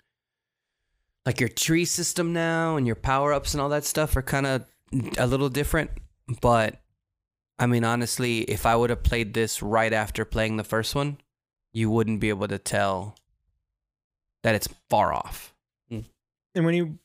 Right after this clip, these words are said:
Speaker 3: compare it to, like, the original three or seven, if you look at it,
Speaker 1: Yeah.
Speaker 3: uh, <laughs> um, does it go through, like,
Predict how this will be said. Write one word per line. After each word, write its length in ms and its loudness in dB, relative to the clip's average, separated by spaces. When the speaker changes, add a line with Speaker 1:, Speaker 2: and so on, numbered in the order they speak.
Speaker 3:
compare 220 4
it 80 2
to, 80 0
like, 180 0
the 140 0
original 340 -2
three 680 -2
or 200 -4
seven, 360 -4
if 100 -4
you 40 2
look 120 0
at 60 0
it, 220 -2
Speaker 1:
Yeah. 380 2
Speaker 3:
uh, 120 2
<laughs> 280 -12
um, 440 0
does 160 4
it 60 0
go 140 2
through, 220 0
like, 200 0